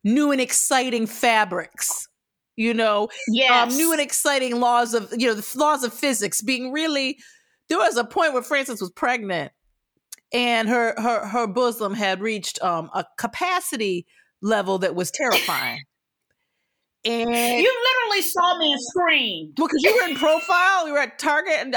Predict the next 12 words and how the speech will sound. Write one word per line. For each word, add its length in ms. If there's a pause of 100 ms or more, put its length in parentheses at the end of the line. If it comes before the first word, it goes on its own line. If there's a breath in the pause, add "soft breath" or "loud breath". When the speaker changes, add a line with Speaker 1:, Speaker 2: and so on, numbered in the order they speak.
Speaker 1:
you 160
turned 160
to 60
profile, 220
and 60
I 40
was 100
like, 140 (240)
"How 240
is 80
she 120
standing?" 520